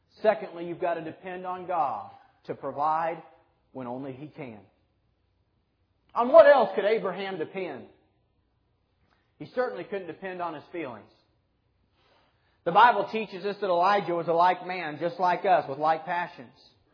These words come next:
And Jesus was the only flawless, perfect man, yet He still was tempted like us, but yet without sin. And we see Abraham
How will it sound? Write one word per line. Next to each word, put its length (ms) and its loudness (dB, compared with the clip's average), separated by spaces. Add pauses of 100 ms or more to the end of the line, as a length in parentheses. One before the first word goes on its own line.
(1200)
And 120 -8
Jesus 400 0
was 160 0
the 140 2
only 300 0
flawless, 480 2
perfect 380 -2
man, 260 -8
yet 260 0
He 140 -6 (120)
still 200 0
was 120 -4 (160)
tempted 360 -6
like 340 -4
us, 220 -6 (2750)
but 160 -6
yet 220 0
without 420 -2
sin. 240 -12 (1700)
And 160 2
we 120 2
see 260 0 (220)
Abraham 680 -2